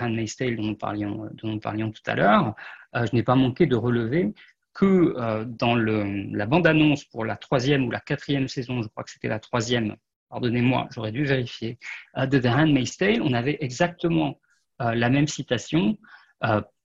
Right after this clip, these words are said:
parodique, euh, cynique, euh, du même spot de campagne,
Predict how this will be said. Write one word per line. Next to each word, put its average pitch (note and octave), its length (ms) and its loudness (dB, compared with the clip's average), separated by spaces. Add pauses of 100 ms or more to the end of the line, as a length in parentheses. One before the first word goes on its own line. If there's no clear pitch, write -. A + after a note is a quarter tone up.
(240)
parodique, D3 720 0
euh, A2 320 -2
cynique, - 720 4 (320)
euh, A2+ 220 -2
du A2+ 260 0
même C#3+ 580 4
spot C#3+ 360 -4
de B2 100 0
campagne, B2+ 640 0